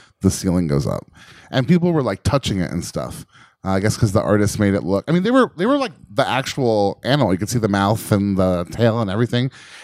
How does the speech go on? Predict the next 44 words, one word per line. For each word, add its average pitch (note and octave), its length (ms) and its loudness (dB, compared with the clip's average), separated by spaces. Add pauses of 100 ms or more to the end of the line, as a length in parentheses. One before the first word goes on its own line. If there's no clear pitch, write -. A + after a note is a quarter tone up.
and B2 100 0
they C3 60 4
were, C3+ 80 2
like, A#2 160 -2
glued A#2+ 320 2
onto A#2 340 0
each F#2 80 -2
other. F#2+ 140 0
It - 20 0
was F#2+ 140 -2
actually A2 260 -6
quite F#2 240 0
gross. D#2+ 400 -2 (340)
And A#2 120 2
the B2+ 60 2
guy B2 200 0
was C3+ 160 0
like, A2 260 -2 (140)
I, A2+ 80 -2 (100)
I C3+ 120 0
was E3+ 140 0
just D#3+ 120 -8
looking B2+ 300 -2
at G2+ 100 2
it, G2 40 0
and F#2+ 80 -2
the G2+ 40 -4
guy G2+ 140 4
was G2 100 4
like, G2+ 120 -2
"Can - 140 -4
you E3 80 2
believe F3 240 0
people C3+ 200 0
keep A#2+ 180 -4
touching B2+ 320 0
this C#3+ 140 0
thing? D#3+ 300 2
It's A2+ 240 -4
disgusting." A2 680 -2 (480)
Um, G#2 580 2
but A#2+ 100 0
yeah, C#3 140 2
anyway. A#2 320 -4